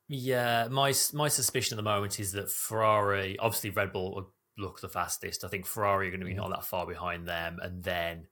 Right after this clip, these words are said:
Speaker 1: your McLaren, Mercedes, Aston group is just too close to call, I think, at the
Speaker 2: Yeah.
Speaker 1: moment. Um, and potentially Minardi snapping at their heels as well. That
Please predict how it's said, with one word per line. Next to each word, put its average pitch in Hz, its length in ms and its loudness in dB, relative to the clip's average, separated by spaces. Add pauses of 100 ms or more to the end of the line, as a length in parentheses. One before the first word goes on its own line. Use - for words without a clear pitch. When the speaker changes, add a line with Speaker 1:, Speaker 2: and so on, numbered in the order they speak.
(520)
Speaker 1:
your 98 180 -4
McLaren, 92 480 2
Mercedes, 87 920 -2 (220)
Aston 90 540 -4
group 90 360 -8
is 87 220 -8 (300)
just - 400 -2
too 92 180 -4
close - 280 -6
to - 100 -12
call, - 320 -8
I 95 40 -10
think, - 180 -14
at 92 60 -12 (100)
the - 40 -8
Speaker 2:
Yeah. - 0 -
Speaker 1:
moment. 50 480 -10 (840)
Um, 92 760 -4 (560)
and 143 240 0 (340)
potentially 104 1200 -2 (220)
Minardi 101 640 0
snapping 95 440 -4
at 90 40 -4
their 90 180 -4
heels 82 300 -10
as 85 140 -14
well. 95 320 -2 (280)
That 127 240 2